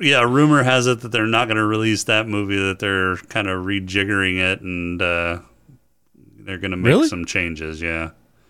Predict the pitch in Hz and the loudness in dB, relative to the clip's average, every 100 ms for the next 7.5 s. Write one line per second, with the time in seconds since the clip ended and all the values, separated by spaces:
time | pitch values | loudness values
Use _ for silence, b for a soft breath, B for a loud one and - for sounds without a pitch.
0 | - - 135 135 120 151 120 151 151 170 | -14 0 4 6 4 2 4 4 4 2
1 | 156 - 147 185 226 - - _ _ _ | 0 0 0 0 -2 -6 -14 _ _ _
2 | _ _ _ _ _ _ 180 185 117 - | _ _ _ _ _ _ 4 4 4 4
3 | 143 139 165 180 190 123 123 117 110 113 | 4 4 4 4 4 2 4 2 0 -2
4 | - 113 104 113 101 104 104 113 113 104 | -2 -4 -2 -2 -2 0 0 2 2 2
5 | - 101 101 98 95 - 127 110 98 104 | 0 -2 -2 -2 -2 -2 0 0 0 -2
6 | - 139 139 104 92 - 107 - 113 101 | 0 0 -2 -4 -4 -2 -4 0 -2 0
7 | 98 - 127 107 | -2 0 2 0